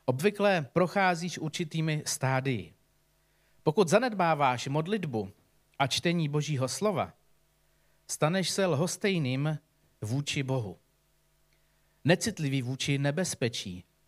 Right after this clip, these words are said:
a brzy zjistíš, že jsi přitahován k pokušení jako můra k plameni.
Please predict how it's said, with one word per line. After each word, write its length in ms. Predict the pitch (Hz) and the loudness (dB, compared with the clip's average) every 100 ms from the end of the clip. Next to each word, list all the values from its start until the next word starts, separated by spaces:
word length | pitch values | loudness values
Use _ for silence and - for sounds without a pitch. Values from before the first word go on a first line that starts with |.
| _ _ | _ _
a 60 | 131 | -2
brzy 260 | 143 170 | 0 0
zjistíš, 520 | 151 156 - 175 175 143 | 0 -2 -4 -2 -2 0
že 120 | 151 | -2
jsi 220 | 151 160 | -2 -4
přitahován 720 | - 156 180 165 160 160 156 | -4 -2 0 0 0 0 -2
k 40 | |
pokušení 760 | - 139 156 - 160 156 160 156 _ _ _ | -6 -6 -4 -2 0 0 -2 -6 _ _ _
jako 240 | 139 143 | 0 2
můra 480 | 120 131 135 131 120 | 2 2 2 0 -2
k 80 | - | -8
plameni. 540 | - 113 113 101 82 | -4 -2 -2 -6 -10